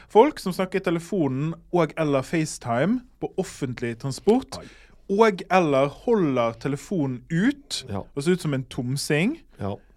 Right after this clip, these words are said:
Speaker 2: Dette er det eneste jeg har skrevet opp, faktisk.
Speaker 1: Er det det, ja?
Speaker 2: Det er mitt eneste punkt, eh,
Speaker 1: Hvorfor?
Speaker 2: og jeg, jeg har bare det og sniking i kø. Eh, har du det også?
Speaker 1: Ja, eller jeg har en, jeg har en kombinasjon av ting her.
Speaker 2: Ok.
Speaker 1: Men ja, det der der, eh,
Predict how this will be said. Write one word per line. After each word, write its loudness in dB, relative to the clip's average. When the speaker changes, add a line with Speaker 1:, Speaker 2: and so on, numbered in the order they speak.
Speaker 2:
Dette -2
er 6
det 4
eneste 0
jeg 0
har -2
skrevet -8
opp, -4
faktisk. -8
Speaker 1:
Er 8
det 6
det, 4
ja? 0
Speaker 2:
Det 0
er 2
mitt 2
eneste 4
punkt, -4
eh, 2
Speaker 1:
Hvorfor? 2
Speaker 2:
og 0
jeg, -2
jeg 0
har 2
bare 4
det 4
og 0
sniking -4
i -2
kø. -4
Eh, -2
har -2
du 4
det 8
også? 4
Speaker 1:
Ja, 0
eller 4
jeg 2
har 2
en, -4
jeg -4
har 0
en -2
kombinasjon -8
av -8
ting -8
her. -10
Speaker 2:
Ok. 0
Speaker 1:
Men 4
ja, 10
det -10
der 6
der, 2
eh, 4